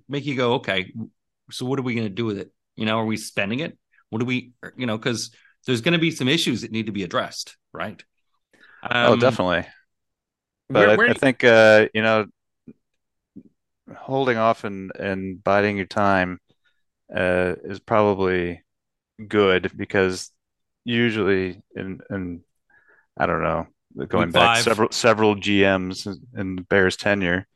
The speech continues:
Speaker 2: it's always been, like, a knee-jerk reaction to, to
Speaker 1: Always.
Speaker 2: placate the, uh, the Bears', uh, faithful
Speaker 1: Mm-hmm.
Speaker 2: with, um, you know, some big flashy free agent signing, and then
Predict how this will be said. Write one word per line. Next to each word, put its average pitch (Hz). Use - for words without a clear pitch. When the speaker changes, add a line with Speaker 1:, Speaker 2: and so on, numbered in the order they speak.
Speaker 2:
it's -
always 104
been, 98
like, 98
a 107
knee-jerk 104
reaction 92
to, 87
to -
Speaker 1:
Always. 101
Speaker 2:
placate 90
the, 90
uh, 85
the 87
Bears', 90
uh, 85
faithful 87
Speaker 1:
Mm-hmm. 110
Speaker 2:
with, 95
um, 82
you 92
know, 85
some 87
big 87
flashy 87
free 92
agent 87
signing, 87
and 92
then 92